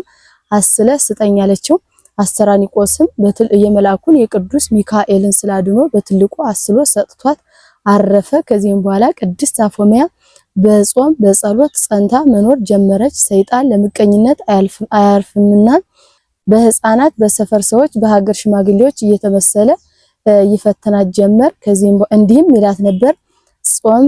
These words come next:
ጸሎት ቀንሽ፣ ጾም ጸሎት ሲበዛ እንደሚገር አታውቂምን? ባልሽ እንደሆነ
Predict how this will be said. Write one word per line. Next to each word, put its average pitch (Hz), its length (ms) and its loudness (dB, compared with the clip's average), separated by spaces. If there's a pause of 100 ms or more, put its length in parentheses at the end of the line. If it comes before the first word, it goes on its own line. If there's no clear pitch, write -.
ጸሎት 220 500 0
ቀንሽ፣ 220 380 2 (120)
ጾም 214 260 -2
ጸሎት 220 360 0
ሲበዛ 202 340 0 (180)
እንደሚገር 208 520 2 (120)
አታውቂምን? 233 760 0 (540)
ባልሽ 220 360 2
እንደሆነ 208 340 2